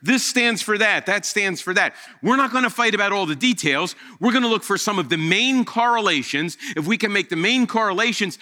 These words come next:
that's what's most important, and we'll leave the fighting over the minutia to some other people. Apocalyptic literature, literature in pictures, because often a picture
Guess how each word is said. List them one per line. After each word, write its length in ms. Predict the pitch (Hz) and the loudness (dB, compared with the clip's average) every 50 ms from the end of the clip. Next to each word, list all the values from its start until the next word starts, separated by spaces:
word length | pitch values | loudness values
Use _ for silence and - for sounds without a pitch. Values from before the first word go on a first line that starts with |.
| - - - - _ | -16 -16 -16 -10 _
that's 400 | 220 175 185 208 220 240 - - | -2 0 0 0 0 -2 -4 -6
what's 260 | 190 226 220 175 - | -6 -4 -6 -6 -4
most 300 | 175 202 208 202 - - | -4 -4 -2 -2 -2 -2
important, 560 | 196 180 143 170 196 208 208 196 208 180 160 - _ - - _ - | -4 -4 -2 0 0 0 0 -2 -4 -8 -8 -8 _ -20 -16 _ -6
and 140 | 147 156 | -4 -2
we'll 100 | 160 190 | 0 0
leave 180 | 208 208 208 165 | 0 0 0 -2
the 80 | 165 165 | -2 -4
fighting 380 | - 190 185 175 170 170 165 | -2 0 0 2 2 0 0
over 160 | 170 160 160 | 0 0 -2
the 120 | 160 143 156 | -2 -2 0
minutia 440 | 156 151 151 156 160 147 - 156 139 | 0 0 0 0 0 0 -2 -2 -4
to 120 | - 143 | -4 -6
some 160 | 123 - 143 143 | -4 -2 0 0
other 180 | 143 135 135 | 0 0 -2
people. 360 | - - 139 123 - - 80 - _ _ - - - - | -2 -2 -4 -4 -4 -6 -16 -20 _ _ -20 -20 -14 -10
Apocalyptic 840 | 120 - - - 185 208 208 - - 220 202 196 - - 185 165 - | -10 -6 -2 0 2 2 2 0 0 -2 0 -2 -2 -2 -4 -4 -2
literature, 380 | 180 185 175 165 135 - 135 - - - - - - | -2 0 0 0 -2 -2 -4 -6 -8 -12 -20 -14 -4
literature 580 | 139 180 247 240 254 226 175 - 226 214 196 - - - - - | 0 2 2 2 2 0 0 0 0 0 0 -2 -4 -14 -8 -4
in 200 | 185 185 175 147 | -2 -2 -2 -2
pictures, 920 | - - - - 269 269 - - - - 175 139 110 98 85 - - - _ _ _ _ _ _ _ | -4 -6 -2 0 0 0 -2 -4 -6 -4 -4 -4 -4 -6 -10 -12 -14 -14 _ _ _ _ _ _ _
because 240 | - 214 - - 135 | -8 -4 -2 -2 0
often 300 | 151 165 165 160 - 165 | 0 0 0 0 -2 -4
a 60 | 156 | -4
picture 500 | - - 240 233 - - - 151 131 120 | -2 -2 -4 -4 -4 -2 -2 -2 -2 -4